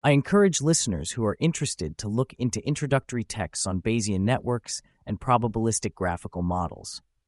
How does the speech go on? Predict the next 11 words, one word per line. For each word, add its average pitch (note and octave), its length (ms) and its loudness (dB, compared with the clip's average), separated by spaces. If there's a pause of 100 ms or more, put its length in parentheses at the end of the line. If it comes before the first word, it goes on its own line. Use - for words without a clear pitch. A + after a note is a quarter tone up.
(380)
Also, D#3+ 500 4 (180)
playing F#3 280 4
around C#3 280 4
with G#2 120 0
software B2+ 520 2
tools G2+ 480 -2
and F#2+ 120 -2
frameworks A2+ 520 0
for G2 120 -6
Bayesian G#2+ 420 0
networks G#2 580 0